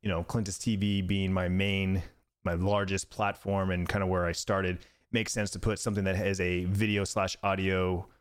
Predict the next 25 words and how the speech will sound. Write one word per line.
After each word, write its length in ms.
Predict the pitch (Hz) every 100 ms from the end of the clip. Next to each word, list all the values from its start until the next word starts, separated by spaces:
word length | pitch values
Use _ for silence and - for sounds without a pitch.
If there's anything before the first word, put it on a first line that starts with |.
| _ _
form 120 | 110
of 100 | 90
content 480 | - 175 131 120 113 - _ _ _
on 140 | 95 90
YouTube. 380 | 98 - 80 82 - _ _ _ _ -
It 100 | 170
makes 240 | 190 180
more 240 | 165 185 247
sense 380 | - 180 165 160
knowing 260 | 156 156
that 160 | 147 120
this 320 | 151 - - -
week's 280 | 139 139 - 139
episode 440 | 147 143 135 120
is 60 | 110
gonna 140 | 120
be 80 | 117
about 540 | 101 143 160 143 - -
my 140 | - 117
YouTube 280 | 113 117 104
channel 360 | 120 110 107
and 240 | 113 110 107
my 80 | 92
vlogs. 720 | 92 127 117 85 82 - - - -
Um, 500 | 101 101 98 98